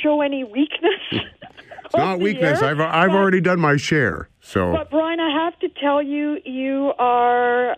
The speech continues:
Speaker 1: one of my absolute favorite radio hosts, and I'm not just saying that I will miss you. I truly will miss you. So, uh, and I'm sure my tears will come after, uh,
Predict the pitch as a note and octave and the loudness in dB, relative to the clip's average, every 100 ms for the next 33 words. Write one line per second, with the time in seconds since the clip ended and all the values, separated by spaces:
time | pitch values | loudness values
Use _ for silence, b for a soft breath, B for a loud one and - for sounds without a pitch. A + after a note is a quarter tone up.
0 | - A3 A#3 B3 C4 B3+ A#3+ A#3 A#3 A#3 | -8 -4 -2 0 -2 -4 -4 -2 0 -2
1 | - A3+ A#3 - - B3 B3 A#3+ - G#3 | -4 -6 -6 -6 -6 -6 -6 -12 -4 -2
2 | G#3+ G#3+ A3+ F#3 G3+ G#3 A3 G#3 G3 A3 | -2 -2 -6 -4 -4 -2 -2 -2 -4 -4
3 | - A3 G#3+ A3 A#3+ C4 D4+ - C#4+ - | -8 -8 -4 -4 -2 0 -2 -2 -6 -4
4 | - G#3+ A#3 C4 C4 B3+ - B B - | -4 -2 -2 -4 -2 -2 -2 B B -2
5 | A#3+ A#3+ A#3+ B3 - C4 C4 - A3 A3 | -2 -2 -4 -6 -6 -10 -8 -4 -4 -4
6 | - A#3+ A#3+ B3 A3+ G#3+ G#3+ A3 - C4+ | -10 -8 -6 -4 -4 -4 -4 -6 -4 -4
7 | D4 B B B B B B B - B3 | -4 B B B B B B B -4 -2
8 | A3+ G#3+ G#3+ G#3 G#3 G#3 B - A#3 A#3 | 0 0 0 0 -2 -4 B -6 -4 -4
9 | A#3+ C4+ B3 B3 A#3+ A#3 - A#3+ A#3+ - | -4 -2 -2 0 -2 -6 -8 -8 -8 -4
10 | A3+ - G#3+ G#3 G3 G3 - G#3 G3+ F#3+ | -6 -4 -6 -4 -4 -4 -6 -6 -2 -2
11 | F#3 F#3 | -2 -2